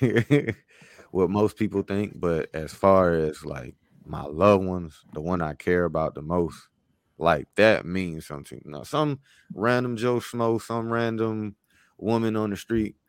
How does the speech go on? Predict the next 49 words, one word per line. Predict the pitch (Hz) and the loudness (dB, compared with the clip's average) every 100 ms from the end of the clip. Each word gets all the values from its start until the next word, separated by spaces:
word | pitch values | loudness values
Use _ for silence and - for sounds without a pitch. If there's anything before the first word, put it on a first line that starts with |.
| - | -2
I | - 233 | 2 2
ain't | 127 | 2
give | 90 82 | 0 0
two | - 113 | -2 0
damns | 98 92 90 | 0 0 -2
about | 82 85 82 | 0 2 2
what | 82 | 0
they | 85 | -2
think | 85 80 | -4 -6
about | 76 78 76 | -4 -4 -4
Warren | 80 76 | -6 -10
Pettis. | 73 69 - - | -10 -12 -12 -16
Like, | 78 76 69 _ - | -12 -12 -14 _ -6
I | 143 139 | 2 2
could | - 71 | 2 -4
care | 95 85 | 0 0
less. | 80 69 76 | 0 -6 -6
Somebody, | 110 113 113 107 107 104 _ _ _ - | -4 2 4 4 2 -2 _ _ _ 0
I | 113 | 2
care | - 135 | 6 6
about | 117 95 | 8 6
the | |
listeners. | 107 101 82 82 _ - | 4 0 -2 -12 _ -8
I | |
care | 82 104 | 2 4
about | 98 87 | 4 2
the | |
listeners. | 104 98 85 | 0 0 -2
But, | 85 101 - - - | 0 0 0 -12 -6
you | 196 185 | 2 4
know, | 127 135 - | 4 2 2
if | 127 131 - 143 - - 143 - - 139 139 147 - - | 6 6 8 4 8 6 6 4 0 2 0 -2 -6 -6
<laughs> | - | -4
somebody | 175 156 147 143 139 | 0 0 2 2 4
were | 139 131 | 4 2
to | |
say, | - 90 | 0 -8
"Man, | 82 78 85 92 | -8 -10 -10 -8
I | 92 | -8
hate | 90 95 - | -8 -8 -8
Warren | 85 85 78 | -10 -10 -8
ass." | 80 71 69 - _ _ _ _ - | -10 -10 -14 -20 _ _ _ _ 2
Okay, | - - 339 339 359 _ _ - | 2 4 2 2 -2 _ _ -2
Negro, | 320 277 294 | 0 4 6
I | 277 285 | 8 6
don't | 269 208 | 4 4
know | 233 254 | 4 4
you, | 190 98 | 4 0
so | 85 101 104 | 0 0 0